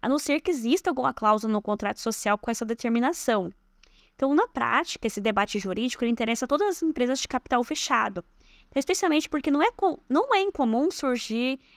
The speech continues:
algum desentendimento, alguma desavença, levando a alguma quebra de confiança entre os sócios,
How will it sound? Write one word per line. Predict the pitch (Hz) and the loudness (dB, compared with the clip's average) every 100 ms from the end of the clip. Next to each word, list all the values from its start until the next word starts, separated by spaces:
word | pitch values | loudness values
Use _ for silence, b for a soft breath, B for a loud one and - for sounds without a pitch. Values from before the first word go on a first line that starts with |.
| b | b
algum | 214 220 247 | 0 0 -2
desentendimento, | 226 240 226 208 196 208 247 262 | -2 -2 -2 -4 -4 -2 0 -2
alguma | 226 220 | 0 0
desavença, | 214 214 202 202 214 240 | 0 0 0 0 -2 -2
levando | 220 202 208 | -2 0 -2
a | |
alguma | 202 202 | 0 -2
quebra | 196 - 196 220 | -2 -4 -4 -2
de | 208 | -6
confiança | - 208 202 214 214 208 | -8 -10 -8 -6 -6 -4
entre | 214 208 | -4 -4
os | 214 | -2
sócios, | 208 220 - - | 2 2 0 -10